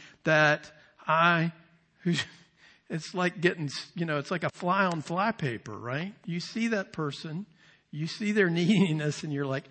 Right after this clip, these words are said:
"Ah, if I get too close to them, I'll get stuck."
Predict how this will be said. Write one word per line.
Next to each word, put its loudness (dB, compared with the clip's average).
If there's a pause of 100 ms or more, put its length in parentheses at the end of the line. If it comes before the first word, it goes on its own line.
"Ah, 2 (400)
if -6
I 2
get 0
too 0
close -2
to -4
them, -2
I'll -2
get -10
stuck." -12